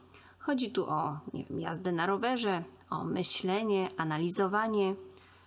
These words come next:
o jakąś zazdrość. Te cechy i umiejętności, z którymi kojarzą nam się ludzie. Już na tym etapie można zauważyć, że uosobienie jest pewną formą metafory,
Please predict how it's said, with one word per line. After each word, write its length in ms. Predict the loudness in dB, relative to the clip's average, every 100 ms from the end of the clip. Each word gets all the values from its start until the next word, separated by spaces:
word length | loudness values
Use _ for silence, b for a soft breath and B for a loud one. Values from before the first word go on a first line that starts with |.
| B B
o 80 | -2
jakąś 340 | -2 -2 0
zazdrość. 760 | 0 0 0 0 0 -2 -6 -12 -20 B -4
Te 140 | -4
cechy 420 | -2 0 0 2 2
i 140 | 2
umiejętności, 640 | 2 0 0 2 0 0 -2
z 80 |
którymi 340 | -2 -2 0 0
kojarzą 420 | -2 -2 -2 0
nam 160 | 0 0
się 160 | 0
ludzie. 360 | 0 0 -4 -12 -14 -20 -20 -20 -10
Już 240 | -2 -2 0
na 140 | -2
tym 240 | 0 -4 -2
etapie 540 | -6 -4 -2 -2 -4 -4
można 320 | -4 -2 -2
zauważyć, 680 | -2 -2 -2 -4 -2 -4 -2
że 180 | -2 0
uosobienie 720 | 0 0 -2 -2 0 0 0
jest 200 | -2 -4
pewną 320 | -6 -2 -2
formą 400 | -2 -4 -2 2
metafory, 720 | 2 2 0 0 -2 -2 -2